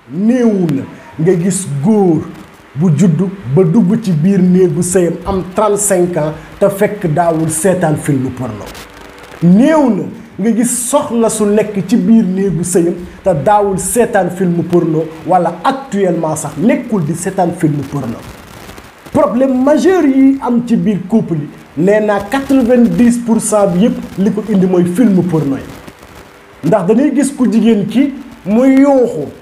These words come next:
di, di, di, di wane ni waa ji li mu koy def neex na ko.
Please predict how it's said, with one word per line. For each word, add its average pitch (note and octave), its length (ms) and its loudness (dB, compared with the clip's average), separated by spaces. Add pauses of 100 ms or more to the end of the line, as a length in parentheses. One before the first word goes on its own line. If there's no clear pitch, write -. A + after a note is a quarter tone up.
(420)
di, F#3+ 140 -4
di, G#3+ 160 -2 (140)
di, G3 120 0
di F#3 100 4
wane C#4 380 4
ni A3+ 140 -2 (160)
waa B3+ 340 2
ji A#3 100 -4
li B3 120 -2
mu B3+ 120 -4
koy A#3 260 0
def A3 240 -2
neex C#4+ 440 2
na C4+ 180 4
ko. D3+ 180 -6